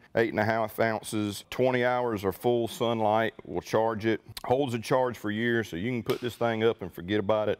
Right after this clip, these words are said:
It's extremely durable. It's water resistant. Twenty hour burn time. Four hundred lumens. So five volt and two amp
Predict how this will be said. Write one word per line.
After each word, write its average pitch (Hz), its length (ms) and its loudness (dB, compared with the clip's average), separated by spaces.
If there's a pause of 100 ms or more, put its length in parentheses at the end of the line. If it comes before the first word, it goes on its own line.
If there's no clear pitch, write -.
(120)
It's - 100 -12
extremely 120 480 0
durable. 110 540 2
It's 85 100 -8
water 110 260 2
resistant. 104 640 -2 (120)
Twenty 117 340 2
hour 113 300 2
burn 110 420 -2
time. 107 480 2 (180)
Four 135 220 4
hundred 120 280 2
lumens. 110 720 0
So 104 180 2
five 127 340 2
volt 127 380 2
and 95 180 -4
two 123 260 2
amp 113 260 -2